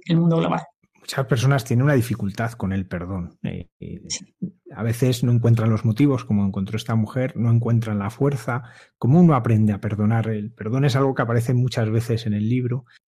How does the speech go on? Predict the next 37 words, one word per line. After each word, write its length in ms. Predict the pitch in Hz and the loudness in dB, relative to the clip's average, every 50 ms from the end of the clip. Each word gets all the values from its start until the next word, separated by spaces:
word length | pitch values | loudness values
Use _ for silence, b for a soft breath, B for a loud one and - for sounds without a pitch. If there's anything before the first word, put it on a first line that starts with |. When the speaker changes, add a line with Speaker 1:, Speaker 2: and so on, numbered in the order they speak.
| _ | _
Speaker 2:
Incluso 340 | - - 107 - 107 95 107 | -10 -10 -8 -6 -4 -4 -2
aparecen 360 | 101 101 110 120 117 117 117 | -2 0 2 2 2 4 2
esas 220 | 113 113 120 113 - | 4 4 2 0 0
palabras 340 | - 117 110 110 110 107 104 | 0 0 0 0 0 0 0
del 160 | 110 104 107 | 0 0 0
Papa, 560 | - 110 117 113 - 107 104 98 101 - _ _ _ | 0 -2 -2 -2 -2 -4 -4 -6 -6 -8 _ _ _
¿no? 160 | - 107 110 117 | -8 -8 -6 -6
Que 80 | - 107 | -8 -6
tenemos 280 | - 107 104 107 107 | -2 0 0 0 0
que 120 | - 110 104 | -2 -4 -4
decir 260 | - - 107 104 98 | -2 0 0 0 2
muchas 420 | 104 110 135 139 - - 113 110 107 | 4 4 4 4 4 4 4 4 4
veces, 380 | 113 113 113 120 113 107 117 | 4 2 2 2 2 0 0
"Gracias, 540 | 135 120 104 113 120 120 - 113 110 107 - | 0 0 2 2 2 2 2 2 2 2 -2
perdón 460 | - - 107 104 104 113 107 107 107 | -2 -2 -2 0 2 2 2 2 2
y 40 | 101 | 0
por 140 | - - - | 0 -4 -8
favor". 480 | - - 101 107 117 120 123 127 123 b b b b b b b b b b b _ | -6 -2 0 2 4 4 4 2 -2 b b b b b b b b b b b _
Eh, 120 | 180 170 160 | 2 2 2
Speaker 1:
Ujú. 160 | 165 160 165 | 0 0 2
Speaker 2:
pero 160 | 135 110 110 | 4 4 6
¿de 60 | 117 | 6
dónde 200 | 123 139 156 180 175 | 6 8 8 6 6
saca 240 | - 156 - - 131 | 4 2 0 2 2
uno 140 | 131 120 117 | 4 4 4
la 100 | 110 107 | 2 2
fuerza? 280 | - - 117 113 - 120 | 0 0 -2 0 0 0
¿Dónde 180 | 123 139 143 | 0 0 0
saca, 460 | - - 151 139 135 - 135 127 - - | 0 0 -2 -2 -2 -2 -4 -6 -6 -2
cómo 160 | - 151 160 170 | 2 4 4 4
aprende 360 | 165 - 127 117 110 104 104 | 4 4 6 6 6 6 6
uno 180 | 104 104 107 101 | 4 4 4 4
en 60 | 98 | 4
el 100 | 95 95 | 2 0
fondo 280 | - - 101 98 98 85 | -2 0 0 0 0 0
a 40 | |
perdonar? 380 | - 92 87 85 85 78 78 | -2 -6 -8 -8 -8 -8 -10